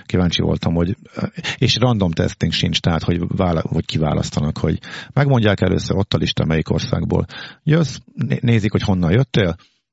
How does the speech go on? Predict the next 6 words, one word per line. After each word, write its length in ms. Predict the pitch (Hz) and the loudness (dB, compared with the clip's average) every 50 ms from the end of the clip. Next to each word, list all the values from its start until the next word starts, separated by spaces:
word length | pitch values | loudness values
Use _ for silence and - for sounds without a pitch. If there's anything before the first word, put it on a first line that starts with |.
| _ _ | _ _
Magyarország, 640 | - 113 113 123 123 117 101 87 - - 82 80 - - - - - - - _ _ | -2 0 2 4 4 4 2 2 0 -2 -4 -4 -4 -6 -8 -8 -8 -8 -12 _ _
egyenesen, 680 | - - 87 82 78 78 80 - - 95 90 87 - _ _ _ _ | -6 -4 -2 -2 0 0 -2 -2 -2 -2 -4 -4 -6 _ _ _ _
papír 300 | - 107 - 101 82 73 | -4 -2 0 -2 -2 0
bemutat, 600 | 98 104 101 92 - - 82 82 - - - - | 0 0 0 -2 -2 0 -2 -2 -2 -6 -12 -16
a 160 | _ - 82 76 | _ -4 -2 -2
viszontlátásra. 760 | 78 - - 85 - - 85 - - 110 92 80 - - | -2 0 -2 -2 -2 0 -2 -2 0 -2 -2 -2 -2 -4